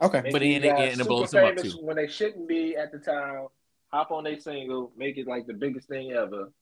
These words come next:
Speaker 2: and then they don't make any good music moving forward. We're like, "Why did Drake do this?"
Speaker 1: <laughs> I just left him in the dirt. <laughs>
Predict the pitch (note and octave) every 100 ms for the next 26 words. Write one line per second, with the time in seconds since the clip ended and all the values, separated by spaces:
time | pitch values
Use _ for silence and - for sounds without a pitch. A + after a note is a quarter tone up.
0 | _ _ _ G#2 G2+ G#2 F#2+ G2 _ _
1 | _ _ _ _ _ G#2+ A2 A2+ A#2 A2
2 | C3+ D3 C#3+ C#3 C3+ D3 C#3+ C3+ B2 C3+
3 | C3+ C3+ C#3 B2 A#2 B2 A2 G2+ A#2+ D#3
4 | F#3 B2+ G#2+ A#2 - E3 C#3 - _ _
5 | _ - - A#3+ - B3 - B3+ - B3+
6 | - G3+ A3 G3+ G#3+ G3+ F#3+ E3+ F3 D#3
7 | - _ _ - - _ - G3 F#3+ G3
8 | - F#3